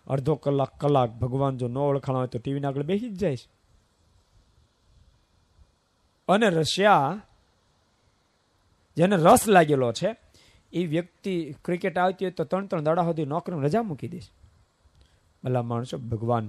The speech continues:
પામવા માટે રજા મૂકી દો, ભગવાન પામવા માટે. શક્તિ ઠાકોરજી આપી છે અને ખોટી નહીં વેડફો. જ્યાં વાપરવાની છે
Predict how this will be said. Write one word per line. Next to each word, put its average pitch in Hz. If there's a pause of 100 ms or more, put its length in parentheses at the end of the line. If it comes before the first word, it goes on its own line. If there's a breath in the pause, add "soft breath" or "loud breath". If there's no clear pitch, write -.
પામવા 113
માટે 107
રજા 107
મૂકી 107
દો, 165
ભગવાન 117 (100)
પામવા 131
માટે. - (2250 soft breath)
શક્તિ 175
ઠાકોરજી 143
આપી 113
છે 135
અને 117
ખોટી -
નહીં 113
વેડફો. 113
જ્યાં 117
વાપરવાની 131
છે 147